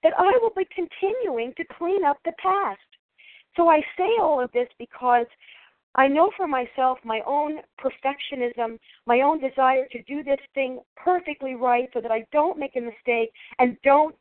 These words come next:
end up not in the land of recovered, which was my, my dream come true.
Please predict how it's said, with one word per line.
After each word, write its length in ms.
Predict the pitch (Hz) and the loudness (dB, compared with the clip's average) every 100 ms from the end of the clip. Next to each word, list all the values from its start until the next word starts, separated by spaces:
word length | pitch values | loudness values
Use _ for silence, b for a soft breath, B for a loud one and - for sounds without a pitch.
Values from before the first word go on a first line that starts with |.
| - | -4
end 260 | 269 269 | -4 0
up 200 | 240 240 | 0 -2
not 500 | 202 208 269 320 240 - | -4 -4 -2 -2 -6 -8
in 120 | 240 226 | -10 -8
the 80 | |
land 320 | 220 247 233 220 | -6 -6 -6 -8
of 100 | 208 | -8
recovered, 720 | 202 - 320 285 202 202 220 _ b b | -10 0 0 0 -4 -8 -10 _ b b
which 200 | 247 - | -12 2
was 160 | 262 269 | 4 4
my, 360 | 240 226 220 208 _ 247 202 - | 0 -2 -2 -4 _ -20 -18 -6
my 280 | 233 214 214 214 | -2 -2 -4 -8
dream 380 | 302 320 277 247 | -4 -2 -4 -2
come 240 | 254 220 - - | -2 -2 -8 -4
true. 520 | 320 381 214 214 | 0 2 2 -2